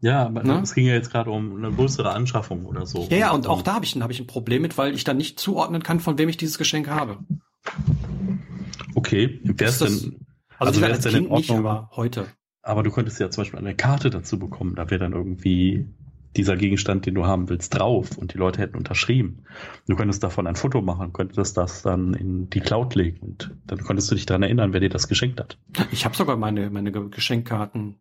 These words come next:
Speaker 2: teilweise noch von meinem Opa oder
Speaker 1: What?
Speaker 2: sowas. Das hab ich, also es sind nicht viele.
Speaker 1: Echt?
Speaker 2: Ja, ja, ich
Speaker 1: Okay.
Speaker 2: hab da so ein, das war damals, die hab ich in so einer, in so einer,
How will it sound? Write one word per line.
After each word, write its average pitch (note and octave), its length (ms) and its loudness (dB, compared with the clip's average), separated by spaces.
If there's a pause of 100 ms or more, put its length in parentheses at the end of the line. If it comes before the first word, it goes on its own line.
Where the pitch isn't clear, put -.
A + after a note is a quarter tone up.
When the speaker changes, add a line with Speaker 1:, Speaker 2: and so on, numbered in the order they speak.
(140)
Speaker 2:
teilweise G#2 520 -6
noch G2+ 300 -12
von A2 160 -14
meinem G#2 160 -12
Opa F#3+ 160 2
oder G4+ 280 4
Speaker 1:
What? G4 60 -6
Speaker 2:
sowas. - 200 -10
Das - 160 -10
hab C3 100 -2
ich, B2 140 -6
also G#2+ 120 -2
es G2+ 100 -4
sind B2 100 2
nicht - 180 0
viele. A2+ 280 -2
Speaker 1:
Echt? - 100 -4 (320)
Speaker 2:
Ja, A#2 100 0
ja, B2 80 4
ich B2 80 2
Speaker 1:
Okay. A#2+ 100 4
Speaker 2:
hab - 20 -
da A#2+ 40 4
so A2 100 0
ein, G#2+ 160 0
das G#2 200 -6
war A2 80 0
damals, A#2+ 400 0
die A2+ 180 -8
hab G#2+ 80 -2
ich B2 80 -4
in B2 60 2
so A2+ 100 0
einer, A2 160 0
in G#2 60 -4
so A2 80 -4
einer, G#2 260 0